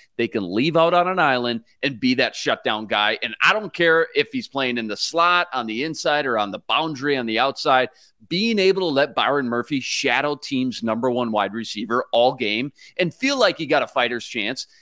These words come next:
That's awfully important to let Flores run the scheme he wants to call game by game, week by week. So Byron Murphy, number ten, most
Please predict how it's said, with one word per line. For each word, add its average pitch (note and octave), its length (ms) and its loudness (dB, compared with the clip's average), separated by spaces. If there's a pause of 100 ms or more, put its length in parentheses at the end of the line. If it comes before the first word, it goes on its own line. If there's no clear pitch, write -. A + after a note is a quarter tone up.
(120)
That's G#3+ 300 0
awfully F#3+ 460 0
important D3 420 -2
to B2 80 2
let A#2+ 260 0
Flores C3 440 0
run D#3 260 2
the F3 100 -8
scheme D3+ 420 -4
he B2+ 180 -2
wants B2+ 520 -4
to D#3 100 -4
call A#2+ 560 2 (300)
game C3+ 300 0
by A#2+ 180 4
game, A2+ 320 -4
week A2 240 -6
by A2 160 2
week. G#2 340 -8
So C#3 160 0
Byron G3 480 -2
Murphy, C3+ 520 -2 (240)
number D3 280 0
ten, C#3+ 280 -2
most B2+ 240 -2